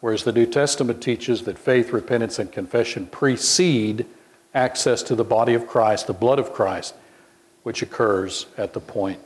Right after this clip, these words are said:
of water immersion. As Christians, when we stray off, we have the opportunity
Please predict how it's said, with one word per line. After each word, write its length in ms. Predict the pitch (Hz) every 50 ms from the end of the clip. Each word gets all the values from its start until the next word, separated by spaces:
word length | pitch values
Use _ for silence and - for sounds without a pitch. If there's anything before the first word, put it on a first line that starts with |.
| - _ -
of 120 | 107 101
water 380 | 101 101 90 90 90 90 90 92
immersion. 460 | 90 95 101 101 98 - - - - -
As 100 | - -
Christians, 840 | - - 180 185 185 - - 160 160 196 220 196 - - - - - - - - _ _ _ _
when 160 | - 104 101
we 120 | 110 120 117
stray 460 | 117 - - - 143 135 139 143 135
off, 500 | 127 127 131 147 151 156 - - - -
we 100 | 113 101
have 180 | 101 110 107
the 120 | 107 110 110
opportunity 800 | 107 117 - - 113 - - 127 117 113 104 107 104 101 98